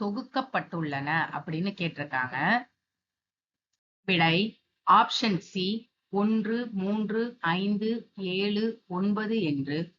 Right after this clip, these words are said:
ஒற்றைப்படை எண்களாக தொகுக்கப்பட்டுள்ளன. இதே மாதிரி எட்டு தொகை நூல்கள் ஃபுல்லாவே ப்ரீவியஸ் இயர் கொஸ்டின்ஸ் தனியாவே ஒரு வீடியோ கொடுத்திருக்கேன். டிஸ்கிரிப்ஷன்ல லிங்க் இருக்கு, செக் பண்ணிக்கோங்க.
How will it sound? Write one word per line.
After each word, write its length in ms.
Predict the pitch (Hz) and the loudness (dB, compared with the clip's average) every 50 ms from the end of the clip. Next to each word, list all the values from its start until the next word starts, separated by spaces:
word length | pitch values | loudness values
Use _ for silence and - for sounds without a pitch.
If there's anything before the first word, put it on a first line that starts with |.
| _ _ _ | _ _ _
ஒற்றைப்படை 680 | 196 202 196 - - 269 277 269 - 233 196 180 170 | -4 -4 -2 0 0 0 2 2 2 2 2 4 4
எண்களாக 720 | 160 156 165 175 190 185 175 147 139 139 135 143 156 170 160 | 4 4 2 2 2 4 4 2 2 2 0 -2 -2 -2 -2
தொகுக்கப்பட்டுள்ளன. 1160 | - 214 196 202 226 208 - - - - 180 - - 143 135 131 131 131 139 151 156 147 139 151 - | -2 -4 -2 -4 -6 -6 -6 -6 -6 -6 -8 -8 -6 -6 -6 -4 -4 -4 -4 -4 -4 -4 -6 -8 -8
இதே 320 | 175 175 170 196 220 247 | -6 -2 2 2 2 2
மாதிரி 500 | 240 214 160 151 143 156 170 190 - _ _ _ _ _ | 2 0 -2 -2 -2 -2 -4 -4 -6 _ _ _ _ _
எட்டு 360 | - 196 190 196 - - 269 | -6 -6 -6 -2 -2 -2 -2
தொகை 240 | 262 254 226 202 185 | 0 -2 -2 0 0
நூல்கள் 580 | 170 165 170 170 170 160 165 160 175 185 - - - | 2 2 2 2 2 0 0 0 -2 -4 -6 -8 -4
ஃபுல்லாவே 500 | 208 202 214 233 226 214 202 220 226 220 | -2 0 2 4 4 4 4 2 0 0
ப்ரீவியஸ் 540 | - 208 208 214 220 226 233 240 226 220 - | 0 0 0 0 0 0 0 0 -2 -2 -2
இயர் 140 | 196 175 160 | -4 -4 -4
கொஸ்டின்ஸ் 440 | - 170 170 - - 190 185 - - | -4 -4 -4 -4 -6 -6 -6 -4 -2
தனியாவே 500 | 170 160 175 202 214 208 208 202 226 220 | 0 0 2 2 2 0 2 2 2 2
ஒரு 160 | 196 165 151 | 2 0 0
வீடியோ 280 | 156 165 170 170 185 175 | 0 0 2 2 0 -2
கொடுத்திருக்கேன். 640 | - 160 147 139 - - - - 143 165 196 214 | -2 -4 -6 -6 -6 -8 -6 -4 -4 -4 -2 -2
டிஸ்கிரிப்ஷன்ல 680 | 185 165 165 - - 202 190 - - - 165 156 151 147 | -4 -4 -6 -6 -6 -8 -8 -8 -6 -4 -2 -2 -2 -2
லிங்க் 280 | 147 151 175 180 165 - | 0 0 0 0 0 -2
இருக்கு, 300 | 165 143 - - 202 - | -4 -4 -4 -4 -4 -4
செக் 260 | - 175 156 - - | -2 -4 -4 -4 -2
பண்ணிக்கோங்க. 500 | 165 147 143 - 127 120 117 120 120 - | 0 0 0 0 -2 -6 -6 -8 -10 -12